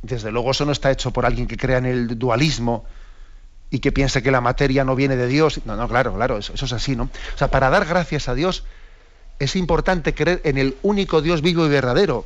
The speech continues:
y entender que todo viene de Él y para Él, ¿eh? Es muy importante estas bases bien puestas para entender que nuestra radical actitud es la de la acción de gracias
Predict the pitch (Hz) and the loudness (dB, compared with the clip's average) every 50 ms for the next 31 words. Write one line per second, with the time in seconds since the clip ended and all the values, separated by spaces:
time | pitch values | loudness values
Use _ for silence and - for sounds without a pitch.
0 | - - 156 139 135 131 147 143 160 180 - 165 156 180 170 170 156 160 175 160 | -8 -8 -6 -4 -4 -2 -2 0 0 0 0 0 -2 0 0 0 0 0 0 2
1 | 143 135 147 208 262 220 156 139 127 - 117 113 104 104 104 101 101 98 80 - | 2 2 4 4 4 2 2 -2 -4 -4 -4 -2 -2 0 -2 -2 -4 -6 -10 -14
2 | - - - 165 214 220 - - - 170 147 139 165 165 156 131 - 123 - - | -16 -12 -10 -10 -8 -8 -10 -8 -6 -4 -2 -2 -2 -2 -2 -2 -2 -4 -2 0
3 | - 160 139 120 - - 110 107 - - - - - - - - 127 - 151 139 | 0 0 0 -2 -4 -4 -6 -6 -6 -8 -18 -20 -20 -18 -10 -10 -6 -2 0 0
4 | 120 120 120 147 139 - 143 127 110 117 135 135 123 - 143 143 - - - 139 | 0 2 2 2 2 2 -2 -4 -2 -2 -2 -2 -2 0 0 0 0 0 0 -2
5 | 139 - - - - - - - - - - 131 131 131 127 110 123 120 156 156 | -2 -2 -6 -12 -12 -14 -16 -16 -8 -2 0 2 2 2 0 -2 0 2 2 2
6 | - 151 139 139 127 - - 135 131 123 - 147 127 127 127 131 123 - 147 147 | 2 2 0 0 -2 -2 0 0 0 0 -2 -4 -2 -2 -2 -2 -2 0 2 2
7 | 160 156 - - 147 - - 165 156 - - - - - - - - - - - | 2 2 2 -2 -6 -2 -2 -4 -4 -4 -8 -14 -16 -18 -18 -20 -20 -18 -18 -18
8 | - - - - - - - 131 135 135 151 147 156 147 143 - - - 156 156 | -18 -18 -18 -20 -16 -10 -4 -4 -2 2 4 4 4 4 2 0 0 -2 0 0
9 | 160 147 156 165 156 - 156 165 175 - | 2 2 2 2 2 2 0 -2 -2 -2